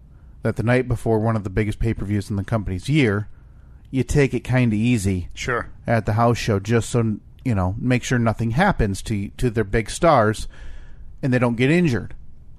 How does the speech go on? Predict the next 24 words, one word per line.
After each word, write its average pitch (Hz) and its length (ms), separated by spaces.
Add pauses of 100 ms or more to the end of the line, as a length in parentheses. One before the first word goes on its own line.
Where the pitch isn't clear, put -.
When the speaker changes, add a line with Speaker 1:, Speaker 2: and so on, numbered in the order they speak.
(600)
Speaker 2:
Sure. 220 220
Speaker 1:
And 131 220
boy, 180 280
was 151 220
that 175 360
ever 180 380
on 147 220
full 170 320
display 143 680 (1000)
in 127 100
our 135 180
main 143 220
event 131 240
of 117 60
the 120 80
evening. 156 320
Speaker 2:
<laughs> - 0
Oh, 180 100
yeah. 131 300 (280)
This 185 200
is 156 160
the 135 120
one 147 220
thing. 139 380